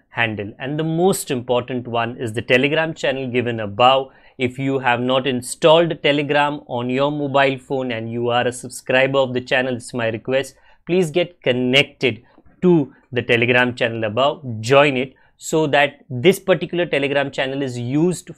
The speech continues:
for official communication to inform you, to update you about the lectures that will be premiered the next day, as well as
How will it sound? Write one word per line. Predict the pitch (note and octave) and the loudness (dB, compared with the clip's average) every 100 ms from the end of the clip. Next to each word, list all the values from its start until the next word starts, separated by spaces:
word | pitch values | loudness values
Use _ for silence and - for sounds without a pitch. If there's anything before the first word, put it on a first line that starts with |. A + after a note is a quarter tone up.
| - | 0
for | C3+ C3 - _ - | 2 2 -2 _ -4
official | B2+ B2+ - E3+ - - F3+ F3 | -4 -2 -2 -2 0 2 2 2
communication | - C#3 C3 B2+ B2+ D3 C3+ - A2+ G#2+ - _ | -4 -4 -2 -4 2 2 2 -2 -8 -8 -20 _
to | - G2 G2 - _ | -2 0 0 -4 _
inform | - C3 B2 - E3+ G3 | -6 -6 -6 4 4 6
you, | E3 C#3 C3+ | 2 0 -2
to | - D3 | -6 -8
update | D3 A#2+ A#2+ A#2 E3+ F#3 | -6 -6 -2 4 6 4
you | C3 C3 C3 - _ | -4 -6 -8 -12 _
about | B2+ C3 B2+ | 0 0 0
the | A#2+ | 0
lectures | A#2+ C3 - F3+ E3+ | 4 2 4 0 2
that | C#3+ C3+ | 0 -2
will | C3 C#3 | -2 -4
be | B2+ B2+ | -4 -6
premiered | B2+ C3+ C3+ C#3+ C#3 C#3 B2+ - _ | -4 -4 -2 0 2 0 -4 -14 _
the | B2 | -2
next | A2+ A#2 C3+ - - C#3 A#2+ | 0 0 0 -2 -6 -6 -2
day, | C3+ C3 C3 _ _ | -2 -2 -10 _ _
as | D#3 F3 D3+ | 0 2 2
well | D3+ C3+ | 0 2
as | C3 | 0